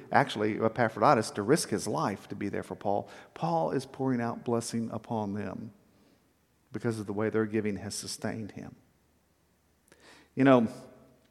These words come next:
Jesus told a story one time. He's, uh, standing outside the temple, and as people are coming up and they're,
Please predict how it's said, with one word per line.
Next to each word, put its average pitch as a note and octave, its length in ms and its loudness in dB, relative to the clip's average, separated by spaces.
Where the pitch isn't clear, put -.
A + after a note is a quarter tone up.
Jesus C#3 360 4
told A#2 200 0
a G2+ 40 -2
story A2+ 260 4
one G#2 200 2
time. G#2+ 260 -2
He's, G#2 240 -4
uh, F#2 140 2
standing A2+ 320 -2
outside G#2 360 -2
the - 60 -8
temple, A2+ 380 0
and F#2+ 140 -4
as G#2+ 120 -6
people A#2 300 -4
are G2 60 -6
coming A2 320 -2
up G#2+ 240 0
and F#2 120 -4
they're, F#2 220 -6